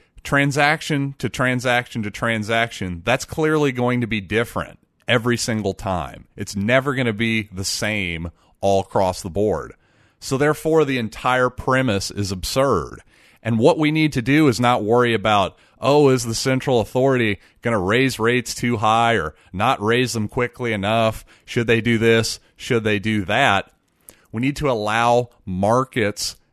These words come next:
in other words, people like you and me, to be able to choose amongst ourselves and amongst other entities like banks, whatever it might be. We get the choice.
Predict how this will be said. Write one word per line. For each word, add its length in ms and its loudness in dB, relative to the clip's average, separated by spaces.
in 80 -4
other 160 0
words, 440 0
people 720 -2
like 260 -4
you 160 0
and 140 0
me, 440 -2
to 80 -14
be 80 -2
able 140 -2
to 100 -4
choose 800 -2
amongst 500 -2
ourselves 840 -2
and 100 -8
amongst 440 -4
other 280 -2
entities 640 -2
like 240 -2
banks, 720 -2
whatever 420 0
it 80 0
might 300 -2
be. 400 0
We 180 -4
get 240 -2
the 80 -6
choice. 720 -2